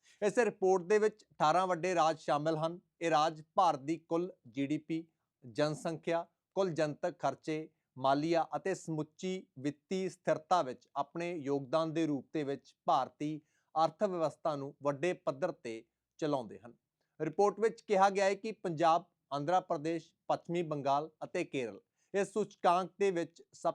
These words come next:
ਤੋਂ ਵੱਧ ਖਰਾਬ ਪ੍ਰਦਰਸ਼ਨ ਕਰਨ ਵਾਲੇ ਰਾਜ ਰਹੇ ਨੇ। ਰਾਜਾਂ ਦੀ ਵਿੱਤੀ ਸਥਿਤੀ ਬਾਰੇ ਸਮਝ ਵਿਕਸਿਤ ਕਰਨ ਦੇ ਉਦੇਸ਼ ਦੇ ਲਈ ਤਿਆਰ ਕੀਤੀ ਗਈ ਇਸ ਰਿਪੋਰਟ ਦੇ ਵਿੱਚ ਮਹਾਰਾਸ਼ਟਰ, ਉੱਤਰ ਪ੍ਰਦੇਸ਼,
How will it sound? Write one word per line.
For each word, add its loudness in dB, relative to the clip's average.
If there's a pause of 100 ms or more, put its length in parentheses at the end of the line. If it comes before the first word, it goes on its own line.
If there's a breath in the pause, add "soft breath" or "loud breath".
(100)
ਤੋਂ 0
ਵੱਧ 2 (120)
ਖਰਾਬ 0 (220)
ਪ੍ਰਦਰਸ਼ਨ -4
ਕਰਨ -6
ਵਾਲੇ -6 (260)
ਰਾਜ -4
ਰਹੇ -18
ਨੇ। -20 (520 soft breath)
ਰਾਜਾਂ 6
ਦੀ 2
ਵਿੱਤੀ -2
ਸਥਿਤੀ -4
ਬਾਰੇ 2
ਸਮਝ -2
ਵਿਕਸਿਤ -4
ਕਰਨ 0
ਦੇ 0 (100)
ਉਦੇਸ਼ -4
ਦੇ 0
ਲਈ 0
ਤਿਆਰ 0
ਕੀਤੀ -10
ਗਈ -6 (420)
ਇਸ -6
ਰਿਪੋਰਟ -2
ਦੇ -8
ਵਿੱਚ -16 (240)
ਮਹਾਰਾਸ਼ਟਰ, -2 (340)
ਉੱਤਰ -2
ਪ੍ਰਦੇਸ਼, -2